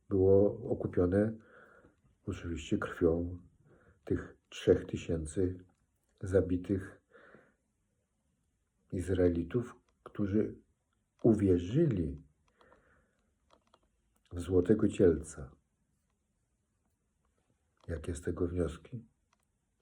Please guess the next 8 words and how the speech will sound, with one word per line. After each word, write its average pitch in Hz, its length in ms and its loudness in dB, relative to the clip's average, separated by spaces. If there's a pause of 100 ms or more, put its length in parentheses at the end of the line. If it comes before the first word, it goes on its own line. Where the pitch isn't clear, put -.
(1700)
Czy 90 200 -6
warto? 85 460 -2 (1400)
Czy 98 160 -4
rzeczywiście 87 640 -2
tak 85 280 -4
może 85 260 -4
być? 110 440 -8 (2000)
Czy 90 580 2